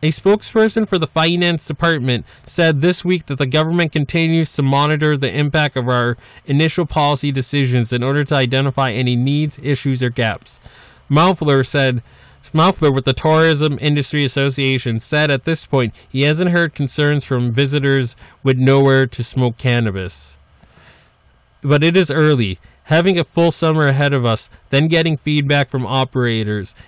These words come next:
if there is any concern that is really critical.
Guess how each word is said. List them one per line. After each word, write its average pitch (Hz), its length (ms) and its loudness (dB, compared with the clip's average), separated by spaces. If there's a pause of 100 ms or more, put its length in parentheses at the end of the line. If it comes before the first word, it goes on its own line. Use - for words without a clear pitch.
(120)
if 127 160 -4
there 123 280 2
is 117 220 -4
any 147 320 0
concern 127 760 -2 (640)
that 131 200 2
is 113 220 0 (140)
really 131 560 2
critical. 101 580 -4